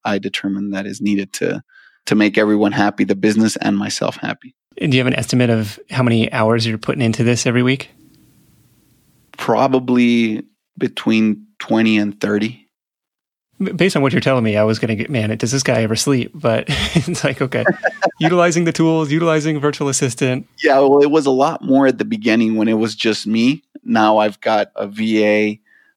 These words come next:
Speaker 1: that helps me with the listing aspect of it. And then I've got a V A that helps me with creating ads. I've got a V A that, that helps me with the intake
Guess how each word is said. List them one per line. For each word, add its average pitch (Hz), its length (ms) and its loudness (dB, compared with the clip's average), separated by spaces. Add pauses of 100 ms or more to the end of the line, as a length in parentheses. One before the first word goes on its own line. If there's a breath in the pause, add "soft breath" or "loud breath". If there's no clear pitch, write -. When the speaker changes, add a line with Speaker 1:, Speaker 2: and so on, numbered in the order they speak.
(120)
Speaker 1:
that 110 160 0
helps 104 320 0
me 110 120 2
with 104 320 -2
the 107 80 -4
listing 107 760 0 (160)
aspect 107 520 -2
of 107 180 2
it. 107 200 2 (260)
And 107 180 0
then 101 180 0
I've 101 160 -4
got 104 180 -4
a 101 80 -8
V 101 280 -4
A 101 140 -2
that 101 200 -6
helps 101 280 -6
me 104 140 -2
with 101 160 -4
creating 101 500 2
ads. 104 480 2 (560 soft breath)
I've 98 180 -4
got 98 160 0
a 98 80 -2
V 98 220 0
A 98 100 2
that, 98 220 -2 (140)
that 101 180 0
helps 98 320 0
me 104 80 -2
with 95 220 -2
the - 160 -2
intake 98 540 0